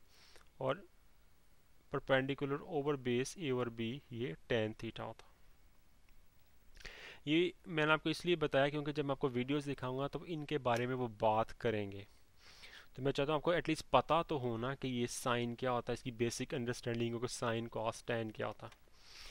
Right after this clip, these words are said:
अब हम दोबारा एक वीडियो देखते हैं और उसमें हम चंद चीज़ों पे गौर करेंगे। अच्छा जी,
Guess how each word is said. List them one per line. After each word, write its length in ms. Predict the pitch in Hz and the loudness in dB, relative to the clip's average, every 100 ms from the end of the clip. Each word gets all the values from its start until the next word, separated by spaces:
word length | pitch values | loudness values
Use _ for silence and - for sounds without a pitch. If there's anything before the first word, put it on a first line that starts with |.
| - - - - | -18 -20 -20 -6
अब 140 | - 185 | 2 4
हम 140 | 175 | 4
दोबारा 460 | 127 117 120 135 180 | 2 6 6 8 6
एक 220 | 190 160 | 2 -2
वीडियो 360 | 127 127 135 127 | -2 0 2 2
देखते 420 | 113 110 - 120 | 2 -2 -2 -2
हैं 240 | 123 131 - - - - - - - - - | -2 -4 -8 -20 -20 -20 -20 -20 -20 -10 0
और 260 | 131 143 | 4 4
उसमें 400 | 190 147 - 135 | 2 -8 -4 -2
हम 240 | 131 123 123 | 0 -2 -2
चंद 300 | - 120 117 | -2 -2 -2
चीज़ों 260 | 117 117 | -4 -4
पे 120 | 113 | -4
गौर 220 | 110 110 110 | -2 -2 -2
करेंगे। 440 | 113 113 110 107 - - - - - - - - - - - - - - - - - - - - - - - - - - - - - - - - - - - - - - - - - - - - - - - - | -6 -8 -10 -12 -16 -20 -20 -20 -20 -20 -20 -20 -20 -20 -20 -20 -20 -20 -20 -20 -20 -20 -20 -20 -20 -20 -20 -20 -20 -20 -20 -20 -20 -20 -20 -20 -20 -20 -20 -20 -20 -20 -20 -20 -20 -20 -20 -20 -20 -20 -6 0
अच्छा 240 | 139 135 | 2 2
जी, 200 | 127 | 0